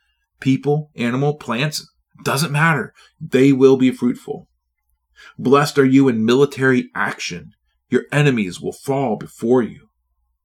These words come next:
All you do will be blessed, and you will be elevated in honor and established as holy. Simply guard the commands of Hashem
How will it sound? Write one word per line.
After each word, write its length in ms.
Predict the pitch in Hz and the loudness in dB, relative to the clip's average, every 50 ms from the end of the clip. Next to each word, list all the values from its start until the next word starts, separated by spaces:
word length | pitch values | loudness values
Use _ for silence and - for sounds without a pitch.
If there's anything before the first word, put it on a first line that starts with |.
| _ _ - - _ _ - | _ _ -20 -20 _ _ -6
All 240 | 117 135 151 160 | -2 0 2 4
you 200 | 160 151 156 151 | 4 4 2 2
do 240 | 123 113 131 143 147 | 4 4 6 6 6
will 180 | 147 143 135 127 | 6 4 4 4
be 140 | 120 117 104 | 2 0 -2
blessed, 440 | - 107 110 120 135 143 143 - | -4 -4 -2 -2 -2 -2 -4 -6
and 200 | - 131 123 113 | -8 -8 -4 0
you 160 | 113 123 151 170 | 2 4 4 4
will 160 | 165 156 123 | 4 2 0
be 180 | 127 - - _ - | -2 -4 -6 _ -4
elevated 580 | 143 156 160 151 139 143 135 135 135 139 120 | -2 0 0 2 2 2 2 2 2 0 -2
in 200 | - - 110 107 - | -4 -8 -12 -10 -6
honor 360 | - 120 127 139 143 143 143 - | -4 -2 -2 0 0 -2 -2 -4
and 200 | - 110 101 101 | -4 -6 -8 -8
established 680 | 101 - - 123 117 117 123 110 113 113 110 - - - | -8 -6 -6 -4 -2 -2 -2 -2 -4 -6 -6 -8 -12 -14
as 140 | 107 98 - - _ | -16 -16 -16 -16 _
holy. 440 | - 104 104 95 87 - - - _ _ _ _ _ _ _ _ _ _ _ _ _ _ _ _ _ | -4 -2 -2 -2 -4 -8 -16 -20 _ _ _ _ _ _ _ _ _ _ _ _ _ _ _ _ _
Simply 500 | - - - 143 143 147 - 151 143 135 | -14 0 2 2 2 2 0 -4 -4 -4
guard 580 | 123 - 107 107 120 131 135 127 123 120 - - | -4 -4 -4 -2 0 0 0 0 -2 -4 -8 -4
the 100 | - - | -4 -4
commands 460 | - - 139 131 131 127 131 131 123 - | -2 0 0 0 0 0 0 -2 -2 -4
of 80 | 113 | -4
Hashem 500 | 131 131 - - 104 95 95 92 87 87 | -6 -6 -6 -6 -6 -6 -6 -8 -12 -14